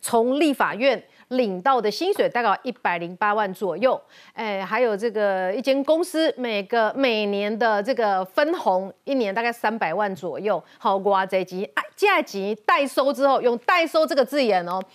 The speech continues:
收了之后呢，转去支付什么钱？我的妈呀，转付严家的劳健保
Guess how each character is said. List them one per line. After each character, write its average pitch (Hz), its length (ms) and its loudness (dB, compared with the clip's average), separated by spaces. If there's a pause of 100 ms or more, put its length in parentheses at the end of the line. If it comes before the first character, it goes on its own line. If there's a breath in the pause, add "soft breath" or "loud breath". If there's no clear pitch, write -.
(180 loud breath)
收 392 320 4
了 294 100 6
之 285 120 -2
后 311 200 4
呢， 220 240 0 (240 soft breath)
转 190 260 0
去 269 200 -2
支 254 200 -4
付 240 160 -4
什 196 100 -4
么 165 120 -6
钱？ 156 320 -4
我 185 100 -2
的 190 80 -2
妈 196 220 0
呀， 190 260 -4 (120)
转 185 280 -2
付 254 380 -4
严 220 260 -2
家 233 380 0 (560 soft breath)
的 208 200 0
劳 208 140 2
健 240 160 2
保 185 240 -2